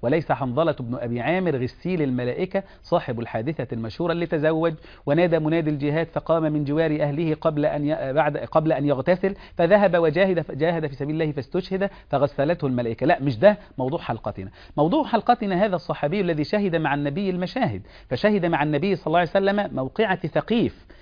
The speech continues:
بالطائف لما ذهب مع النبي، وله في ذلك حادثة مشهورة حدثت،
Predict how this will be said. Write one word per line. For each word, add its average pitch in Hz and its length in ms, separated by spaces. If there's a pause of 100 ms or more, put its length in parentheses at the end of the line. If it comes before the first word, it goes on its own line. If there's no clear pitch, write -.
(200)
بالطائف 127 720
لما 120 220
ذهب 160 300
مع 139 200
النبي، 143 240
وله 156 320
في 135 160
ذلك 170 460 (240)
حادثة 160 500
مشهورة 196 560 (220)
حدثت، 202 420